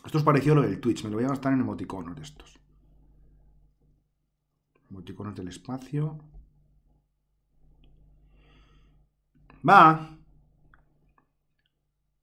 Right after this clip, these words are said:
¿Esto qué es? Vale, ok. Bueno, eh, no me gasto nada más. Voy a, voy a ahorrar cosas, venga. Bueno, pues nada, espero que, que, que os haya gustado, ¿vale? Pues, eh, probadlo. Es mucho mejor jugar en clase que jugar solo, ¿vale?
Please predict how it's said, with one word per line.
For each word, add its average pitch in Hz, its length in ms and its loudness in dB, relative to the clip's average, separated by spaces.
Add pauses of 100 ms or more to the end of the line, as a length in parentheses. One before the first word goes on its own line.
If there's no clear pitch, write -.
(420)
¿Esto - 240 -12
qué - 100 -16
es? - 160 -20 (100)
Vale, 92 280 -16
ok. 101 180 -14 (200)
Bueno, 104 340 -10
eh, 113 320 -2
no 139 80 4
me 165 100 6
gasto 143 220 4
nada 110 180 2
más. 92 200 -10
Voy 120 180 2
a, 123 280 2
voy 110 300 0
a 143 40 6
ahorrar 107 260 0
cosas, 87 320 -18
venga. 110 260 -8 (400)
Bueno, 151 280 6
pues 127 140 4
nada, 151 160 8
espero 156 300 6
que, 156 360 6
que, 139 300 4
que 135 80 -2
os 127 100 -2
haya 139 140 4
gustado, 147 440 6
¿vale? 147 260 6
Pues, 131 280 -2
eh, 123 140 0
probadlo. 131 640 4
Es 147 180 2
mucho 165 220 2
mejor 156 280 2
jugar 143 800 4
en 131 140 2
clase 151 380 2
que 156 100 -2
jugar 127 280 2
solo, - 380 -4 (160)
¿vale? 120 300 -8